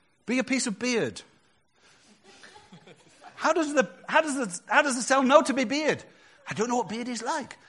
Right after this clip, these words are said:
Just read the code. <laughs> Have you watched the, the Code Breaker thing, the, the, the film about, what's his name?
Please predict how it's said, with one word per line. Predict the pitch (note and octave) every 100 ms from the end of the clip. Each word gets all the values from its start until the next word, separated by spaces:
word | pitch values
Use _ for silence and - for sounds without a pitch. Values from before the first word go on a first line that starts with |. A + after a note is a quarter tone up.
| _
Just | - -
read | B2 F#3+ E3+
the |
code. | - D#3 D#3+ B2 F#2+ - - _ - - - -
<laughs> | - E3 - - - - -
Have | G3+
you | C4+
watched | B3+ B3+ -
the, | G#3 F3+
the | E3+
Code | - A3 F3+
Breaker | D#3 C3
thing, | - C3 B2
the, | B2 A#2 - - _
the, | C#3 C#3
the | C#3+ C#3
film | - E3 D3+
about, | C3+ C#3 D#3+
what's | C#3+
his | A#2
name? | A#2 G2